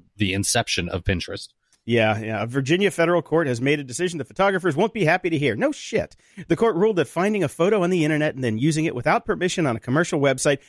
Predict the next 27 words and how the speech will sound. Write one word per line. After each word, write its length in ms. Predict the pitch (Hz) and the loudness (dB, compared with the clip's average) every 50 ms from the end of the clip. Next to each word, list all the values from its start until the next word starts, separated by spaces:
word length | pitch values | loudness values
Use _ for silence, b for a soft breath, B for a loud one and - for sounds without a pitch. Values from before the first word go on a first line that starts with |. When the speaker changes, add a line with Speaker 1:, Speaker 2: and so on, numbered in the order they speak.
| b b b | b b b
Speaker 2:
can 280 | - 226 240 269 277 233 | -2 0 2 2 2 2
be 120 | 233 240 | 2 0
considered 540 | 214 - 240 220 - - 160 160 185 185 165 | 0 0 0 0 0 2 2 2 2 0 -2
fair 380 | - - 139 131 131 135 135 135 | -2 0 2 4 4 4 4 2
use. 580 | 131 143 175 185 156 123 104 - - - - _ _ _ _ _ _ _ _ _ _ _ _ _ - | 2 2 2 2 2 2 0 -4 -6 -8 -8 _ _ _ _ _ _ _ _ _ _ _ _ _ 0
Um, 400 | 127 123 123 120 120 117 117 107 - - - _ _ _ _ _ - - _ - | 2 4 4 4 2 0 -2 -6 -10 -12 -14 _ _ _ _ _ -20 -20 _ -2
Speaker 1:
Well, 240 | - 220 226 220 190 123 135 - | 0 2 2 2 0 -4 -8 -14
Speaker 2:
<sighs> 140 | - - - | -16 -18 -18
Speaker 1:
uh, 140 | - - - - - - - - | -16 -14 -14 -12 -12 -10 -6 -4
how, 420 | - 160 202 233 247 247 247 240 175 - - - _ - | 0 2 2 2 2 2 0 -2 -4 -6 -16 -12 _ 0
okay, 240 | - 190 - 180 156 | 0 0 2 2 0
but 200 | 135 127 143 127 | 2 0 -2 0
how 220 | - 139 175 196 196 | 2 0 2 2 2
does 140 | 185 185 175 | 0 0 0
this 160 | 180 165 - | 0 0 2
not 180 | 185 160 156 - - | 2 2 2 0 0
then 140 | 143 139 131 | 0 0 0
slippery 400 | - - 143 135 - 139 127 117 | 0 0 -2 -2 0 2 0 0
slope 340 | - - 131 131 127 - - | 0 0 2 2 0 0 -2
to, 400 | - - 127 117 113 110 107 101 - | 0 0 2 2 4 2 0 0 0
"Well, 240 | 135 139 175 - - - | 0 0 0 0 0 -2
I 80 | 135 117 | -4 -2
found 260 | - 147 151 160 156 | 0 0 0 2 2
music 280 | 165 240 220 160 - | 0 2 0 0 0
on 140 | 139 117 107 | 0 0 2
the 80 | 104 101 | 2 2
internet, 320 | 101 101 104 113 139 170 | 2 2 2 2 2 0